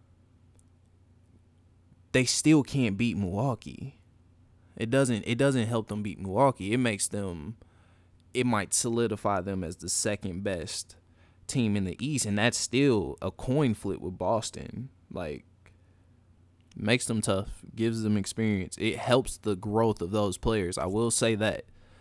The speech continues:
As far as what it will do for that team in the future, this experience is gonna do wonders for Nunn, Harrell, Duncan Robinson. Like, it's gonna do wonders, Bam Adebayo. Like, to learn from Andre Iguodala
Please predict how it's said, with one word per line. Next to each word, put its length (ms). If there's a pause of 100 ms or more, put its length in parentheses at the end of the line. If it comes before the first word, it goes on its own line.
(160)
As 120
far 300
as 560 (300)
what 180
it 140
will 100
do 300
for 180
that 200
team 220
in 80
the 80
future, 600 (960)
this 260
experience 540
is 100
gonna 240
do 180
wonders 640
for 420 (140)
Nunn, 640 (120)
Harrell, 560 (520)
Duncan 400
Robinson. 800 (340)
Like, 200
it's 120
gonna 300
do 240
wonders, 920
Bam 380
Adebayo. 760
Like, 360
to 140
learn 360
from 320
Andre 400
Iguodala 640